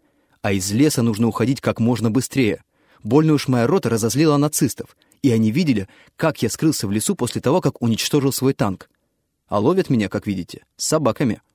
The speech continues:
Даже с одним танком аэродром не захватить, как и самолёты. А под огнём взлетать — это верная смерть». Снова нарушил тишину Гаврилов,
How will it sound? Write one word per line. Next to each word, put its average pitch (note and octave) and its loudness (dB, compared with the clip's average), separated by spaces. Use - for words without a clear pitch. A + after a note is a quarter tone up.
Даже B2+ -2
с - -4
одним D3 2
танком C3+ -2
аэродром A#2 2
не C3 2
захватить, B2+ -4
как B2 -2
и C#3+ -2
самолёты. C#3+ 0
А - -6
под A#2+ -2
огнём C#3 2
взлетать — G#2+ -2
это A2+ -2
верная B2 2
смерть». - -4
Снова D3+ 2
нарушил B2 0
тишину A#2+ -2
Гаврилов, G#2+ 0